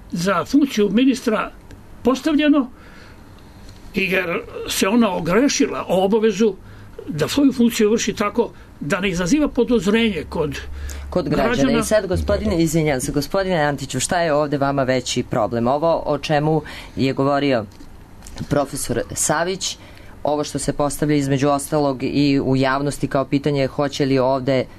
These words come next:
Speaker 2: zemlja biti prodata, rasprodata, vi ste u toku sa zakonom o
Speaker 1: Samo ako mi
Speaker 2: poljoprivrednom
Speaker 1: dozvolite
Speaker 2: zemljištu.
Speaker 1: da završim,
Speaker 2: Mhm.
Speaker 1: e, misao i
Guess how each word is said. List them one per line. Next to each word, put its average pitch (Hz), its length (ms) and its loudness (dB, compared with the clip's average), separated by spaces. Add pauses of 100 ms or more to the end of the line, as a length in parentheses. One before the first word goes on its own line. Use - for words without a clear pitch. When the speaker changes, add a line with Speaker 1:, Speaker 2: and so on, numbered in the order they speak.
(100)
Speaker 2:
zemlja 135 340 0
biti 127 260 -2
prodata, 139 580 0 (100)
rasprodata, 131 800 0
vi 120 200 2
ste 135 180 -2
u 123 60 2
toku 131 400 -2
sa 123 380 0 (300)
zakonom 151 500 0
o 240 40 0
Speaker 1:
Samo 240 120 2
ako 262 100 2
mi - 20 -
Speaker 2:
poljoprivrednom - 440 0
Speaker 1:
dozvolite 254 300 0
Speaker 2:
zemljištu. 214 220 2
Speaker 1:
da 208 60 4
završim, 233 460 2
Speaker 2:
Mhm. 269 80 -8 (260)
Speaker 1:
e, 185 260 0 (600)
misao 185 500 2
i 185 220 0